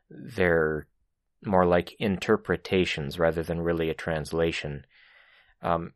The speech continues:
there's a way in which that perspective is really very good because a translation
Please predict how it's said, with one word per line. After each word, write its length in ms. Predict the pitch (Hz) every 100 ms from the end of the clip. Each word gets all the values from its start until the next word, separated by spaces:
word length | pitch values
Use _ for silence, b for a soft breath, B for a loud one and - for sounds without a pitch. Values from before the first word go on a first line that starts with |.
| -
there's 280 | 110 104
a 100 | -
way 320 | 110 143 202 165
in 160 | 110
which 280 | 98 104 -
that 220 | 101 -
perspective 600 | 101 - - 110 - 95
is 280 | 92 82 - - _ _ _ _ _ _ -
really 320 | 117 101 92
very 300 | 92 87 82
good 400 | 87 95 87 -
because 520 | 90 - 87 87 - b b b b b _ _
a 60 | 107
translation 880 | - 104 95 87 92 92 123 127